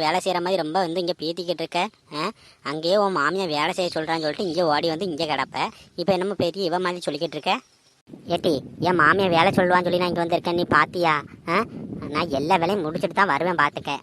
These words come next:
ஆ, இப்ப என்ன நீ இப்படி சொல்லிக்கிட்டு இருக்கியே ஏன்? கேக்க, நயன்தாராக்கா, பாத்தியலாக்கா பிறகு விடுறத? நேத்து கூட இவ மாமியா, நாங்க ரெண்டு பேரும் நடந்து போயிட்டு இருக்கோம், இவளை கண்டமானிக்கு கிழிக்கா. ஆ, வீட்டுல ஒரு வேலை பார்க்க மாட்டேக்கா, ஊர் சுத்த பேரா, அப்படி இப்படின்னு கண்டமானிக்கு கிழிக்கா.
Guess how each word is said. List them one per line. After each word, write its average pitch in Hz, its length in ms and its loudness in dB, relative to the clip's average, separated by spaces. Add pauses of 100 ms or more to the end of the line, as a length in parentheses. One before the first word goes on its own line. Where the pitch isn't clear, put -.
ஆ, 175 100 -2 (640)
இப்ப 208 200 2
என்ன 185 200 -2
நீ 175 120 -2
இப்படி 180 180 -6
சொல்லிக்கிட்டு 175 300 -2
இருக்கியே 170 200 -2 (160)
ஏன்? 170 120 -4 (840)
கேக்க, 151 420 0 (360)
நயன்தாராக்கா, 156 500 2 (320)
பாத்தியலாக்கா 156 500 2
பிறகு 151 260 0
விடுறத? 151 240 -2 (440)
நேத்து 208 420 -2
கூட 208 140 0
இவ 185 200 4
மாமியா, 156 420 2 (180)
நாங்க 175 220 0
ரெண்டு 160 160 -2
பேரும் 185 160 0
நடந்து 160 280 2
போயிட்டு 160 200 -4
இருக்கோம், 147 280 -4 (240)
இவளை 190 140 0 (100)
கண்டமானிக்கு 185 600 0
கிழிக்கா. 131 300 -6 (200)
ஆ, 160 40 -4 (300)
வீட்டுல 196 300 0
ஒரு 160 160 2
வேலை 170 200 4
பார்க்க 165 200 2
மாட்டேக்கா, 160 360 2
ஊர் 160 140 -2
சுத்த 160 200 -2
பேரா, 160 260 2
அப்படி 160 240 -4
இப்படின்னு 165 300 -6
கண்டமானிக்கு 151 500 -2
கிழிக்கா. 127 300 -4